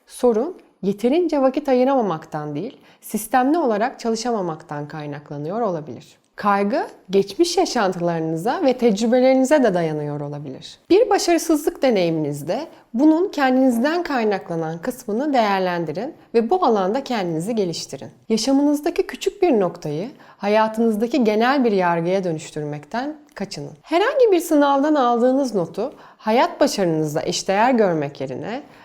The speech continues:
hayatta sizi siz yapan özgün özelliklerinize odaklanın. Kabiliyetlerinizi, o zamana kadar onaylanmış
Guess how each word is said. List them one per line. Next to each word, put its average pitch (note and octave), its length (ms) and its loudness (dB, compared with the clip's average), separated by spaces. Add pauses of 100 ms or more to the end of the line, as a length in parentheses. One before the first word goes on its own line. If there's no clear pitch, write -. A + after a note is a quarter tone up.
(100)
hayatta C4 520 0
sizi C4 320 0
siz D4 260 0
yapan G3 420 0 (260)
özgün G#3 320 2
özelliklerinize F#3+ 880 0
odaklanın. C#3+ 580 -6 (240)
Kabiliyetlerinizi, F3 1300 0 (420)
o C#4 120 4
zamana D#4+ 380 2
kadar F#3+ 420 -4
onaylanmış G3+ 840 -4